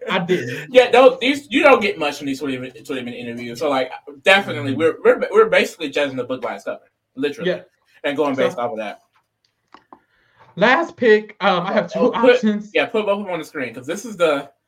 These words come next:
Speaker 2: 'cause we were talking about this. When Gabler won, you left me with Gabler. So are you about
Speaker 1: Mm-hmm.
Speaker 2: to leave me
Speaker 1: With the winner.
Speaker 2: with the winner again?
Speaker 1: I feel like,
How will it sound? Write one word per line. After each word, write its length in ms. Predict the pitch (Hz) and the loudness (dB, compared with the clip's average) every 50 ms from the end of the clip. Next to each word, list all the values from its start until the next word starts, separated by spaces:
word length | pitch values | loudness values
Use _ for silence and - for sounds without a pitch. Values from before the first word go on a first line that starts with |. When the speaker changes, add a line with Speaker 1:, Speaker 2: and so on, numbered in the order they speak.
| _ _ _ | _ _ _
Speaker 2:
'cause 100 | - - - _ _ _ _ _ - | -18 -18 -18 _ _ _ _ _ -8
we 80 | 165 170 | -6 -6
were 80 | 175 | 0
talking 260 | 175 208 220 - 302 | 2 2 2 2 2
about 240 | - 190 170 156 - | 2 2 2 2 2
this. 300 | 160 143 127 123 123 - | -2 -2 -2 -4 -6 -10
When 180 | 139 139 156 151 | -12 -12 -12 0
Gabler 720 | 143 170 180 214 254 277 254 226 208 175 170 - - - _ _ _ _ _ | 2 2 4 4 4 4 4 4 4 4 2 0 -4 -12 _ _ _ _ _
won, 680 | 160 170 170 165 147 135 131 123 123 127 131 135 135 _ _ _ _ _ _ _ _ _ _ _ _ _ _ _ _ _ _ _ _ _ _ _ | -4 -2 -2 -2 -2 -4 -4 -6 -6 -8 -10 -14 -18 _ _ _ _ _ _ _ _ _ _ _ _ _ _ _ _ _ _ _ _ _ _ _
you 560 | 151 160 151 156 165 170 196 226 262 269 262 233 | -20 -20 -18 -14 -10 -6 -2 0 2 2 2 2
left 340 | 208 208 226 254 269 - 269 | 4 6 6 6 4 2 -4
me 120 | 220 190 170 | -8 -6 -4
with 180 | 156 151 139 | -4 -4 -4
Gabler. 560 | 147 139 123 113 107 101 101 98 95 98 - _ _ | -4 -4 -6 -6 -8 -12 -18 -20 -20 -20 -20 _ _
So 160 | _ _ 156 147 | _ _ -2 -2
are 120 | 143 139 | -2 -2
you 160 | 127 120 117 | -2 -6 -4
about 220 | - 220 208 202 - | 0 0 0 0 -2
Speaker 1:
Mm-hmm. 80 | 220 190 | -4 -6
Speaker 2:
to 60 | 170 | -6
leave 340 | 170 175 202 214 226 226 214 | -8 -8 -8 -8 -8 -6 -8
me 580 | 214 214 214 214 220 226 247 285 302 - _ _ _ _ _ _ _ _ _ _ | -8 -6 -6 -6 -6 -6 -6 -8 -10 -10 _ _ _ _ _ _ _ _ _ _
Speaker 1:
With 180 | - 135 143 123 | -12 -12 -10 -8
the 100 | 151 135 | -8 -8
winner. 360 | 127 139 151 147 127 120 120 | -8 -10 -8 -8 -6 -6 -6
Speaker 2:
with 200 | 135 175 190 - | -6 -6 -8 -8
the 100 | 202 196 | -8 -8
winner 420 | 190 202 220 247 262 285 370 381 - - _ _ _ _ _ _ - | -6 -4 -4 -2 -2 -4 -4 -6 -12 -18 _ _ _ _ _ _ -14
again? 300 | 160 175 - 214 226 247 | -14 -12 -8 -6 -4 -2
Speaker 1:
I 180 | 269 285 294 311 | 0 0 0 -2
feel 160 | - 190 185 | -4 -4 -2
like, 460 | 175 170 165 160 160 151 - - _ | -2 -2 -2 -4 -4 -6 -8 -16 _